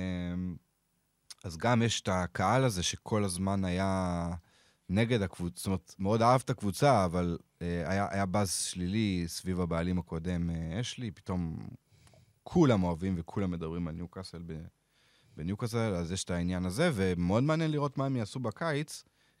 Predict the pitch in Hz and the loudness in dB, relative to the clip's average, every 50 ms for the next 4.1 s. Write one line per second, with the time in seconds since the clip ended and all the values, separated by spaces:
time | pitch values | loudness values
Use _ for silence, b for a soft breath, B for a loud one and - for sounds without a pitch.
0 | _ - - 85 90 95 107 117 - 110 117 107 104 - - 113 101 101 98 101 | _ -8 -4 0 2 2 2 2 2 0 0 0 0 0 0 0 2 2 2 4
1 | 110 110 98 87 107 104 95 90 82 85 82 - - 107 95 90 87 90 101 131 | 4 2 2 2 0 0 2 0 0 -2 -4 -2 0 0 0 0 0 2 2 2
2 | 135 117 107 107 123 156 165 - - - 107 98 92 - - 110 - - 92 85 | 4 4 4 4 4 2 2 0 2 0 0 0 0 0 -2 -4 -2 -2 -2 -2
3 | 107 104 - - 85 - - 101 92 85 80 82 - - 85 - - 139 139 131 | -2 -2 -2 -6 -6 -4 -4 -2 0 0 -2 -2 -4 -8 -10 -4 -2 0 0 0
4 | 123 | 0